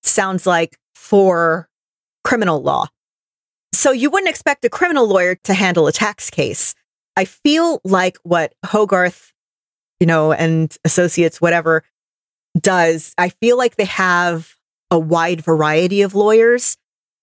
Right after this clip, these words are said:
and they seem to cater to, again, it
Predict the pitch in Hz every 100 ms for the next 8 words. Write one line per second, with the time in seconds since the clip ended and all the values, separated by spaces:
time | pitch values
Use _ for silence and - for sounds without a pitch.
0 | _ _ _ - 185 175 240 214 196 -
1 | 185 175 170 160 - 175 160 156 151 _
2 | _ _ _ _ _ 233 208 180 - 190